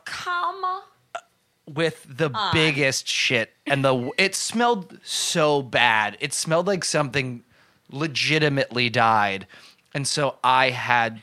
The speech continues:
Speaker 2: to unclog the toilet, and somehow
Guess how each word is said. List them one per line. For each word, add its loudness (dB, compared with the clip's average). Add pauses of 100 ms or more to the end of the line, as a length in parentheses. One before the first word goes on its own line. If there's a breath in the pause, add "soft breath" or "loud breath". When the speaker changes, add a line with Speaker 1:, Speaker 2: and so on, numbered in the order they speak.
(160)
Speaker 2:
to -6 (760)
unclog -2
the -10
toilet, -6 (880 soft breath)
and -6
somehow -2